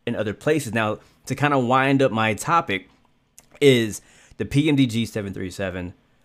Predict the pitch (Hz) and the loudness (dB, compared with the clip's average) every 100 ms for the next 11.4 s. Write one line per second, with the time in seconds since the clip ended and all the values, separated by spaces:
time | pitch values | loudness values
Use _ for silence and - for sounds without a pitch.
0 | - 98 90 90 85 85 87 - 135 127 | -8 -4 -2 -2 -4 -6 -10 -4 0 0
1 | 120 107 101 - 107 92 104 101 - 95 | 0 -2 -4 -4 -6 -4 -4 -4 -6 -4
2 | 90 135 139 143 123 - _ 123 107 139 | 2 2 4 2 0 -4 _ -20 0 0
3 | 117 - 120 117 95 85 80 101 87 - | 0 -6 -4 -2 -2 -4 -8 -10 -8 -4
4 | 113 107 107 - 104 95 - 110 113 104 | -2 0 -4 -2 0 0 -2 -2 -2 -2
5 | 101 101 95 - 139 151 127 113 101 98 | -2 -4 -6 -4 0 2 2 0 0 -4
6 | 90 - - - 104 123 135 127 120 110 | -6 -12 -20 -8 -2 2 2 4 2 2
7 | 98 110 107 92 - - - 107 143 143 | 0 -2 -2 -4 -8 -14 -8 0 0 2
8 | 123 123 113 104 98 143 170 139 104 95 | 0 0 0 -4 0 0 2 2 0 -2
9 | 90 - 101 110 98 104 - 101 - 87 | -6 -4 -2 -2 -4 -10 -10 -8 -6 -8
10 | - 85 80 78 - 80 78 - 82 78 | -6 -6 -6 -10 -12 -12 -14 -16 -16 -16
11 | - 78 57 - | -14 -12 -12 -16